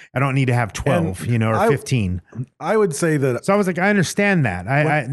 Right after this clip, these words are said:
Speaker 1: that, that gave me that understanding
Speaker 2: Right,
Speaker 1: of
Speaker 2: right.
Speaker 1: like, I, okay,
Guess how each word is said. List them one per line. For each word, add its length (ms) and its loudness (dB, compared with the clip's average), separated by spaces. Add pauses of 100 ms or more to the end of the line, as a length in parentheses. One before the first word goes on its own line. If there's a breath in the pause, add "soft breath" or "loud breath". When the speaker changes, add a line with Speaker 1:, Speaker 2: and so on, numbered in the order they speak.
(100)
Speaker 1:
that, 220 0
that 240 0
gave 180 2
me 140 2
that 180 0
understanding 680 2
Speaker 2:
Right, 100 2
Speaker 1:
of 80 0
Speaker 2:
right. 220 0
Speaker 1:
like, 120 -14
I, 220 0
okay, 400 0